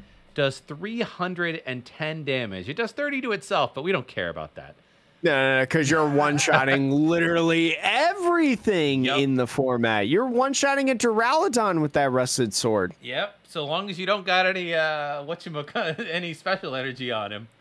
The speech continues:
Speaker 2: Well, I mean, for a little bit, we'll still have Metal Saucer in
Speaker 1: That's
Speaker 2: the
Speaker 1: true.
Speaker 2: format,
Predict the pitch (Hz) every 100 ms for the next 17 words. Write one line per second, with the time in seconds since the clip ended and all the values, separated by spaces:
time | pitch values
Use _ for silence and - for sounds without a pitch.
0 | _ _ _ _ 156 196 196 190 185 170
1 | 127 139 - 180 170 165 156 151 147 202
2 | 320 269 175 233 - 131 117 123 107 131
3 | 139 143 151 147 156 170 226 220 208 175
4 | 170 160 160 170 180